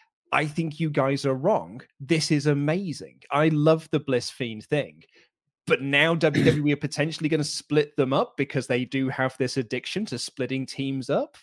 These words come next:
when they're starting to get over. So I don't know. So do you, I, I'm just posing at them, playing devil's advocate for Billy Balance. Do you think they maybe have been booing the split?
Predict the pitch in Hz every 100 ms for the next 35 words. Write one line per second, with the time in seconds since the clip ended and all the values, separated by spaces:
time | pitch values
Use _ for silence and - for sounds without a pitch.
0 | - 147 147 147 139 160 170 165 170 180
1 | 185 214 202 285 - - - - - -
2 | 214 214 294 160 - - 160 196 175 -
3 | 220 240 220 208 247 - - 190 165 113
4 | 120 143 139 170 170 175 147 123 120 107
5 | - 120 131 143 131 107 82 98 - -
6 | _ _ _ _ _ _ 160 151 147 143
7 | 127 131 131 131 127 127 117 123 117 135
8 | 123 120 113 104 - - 104 78 - -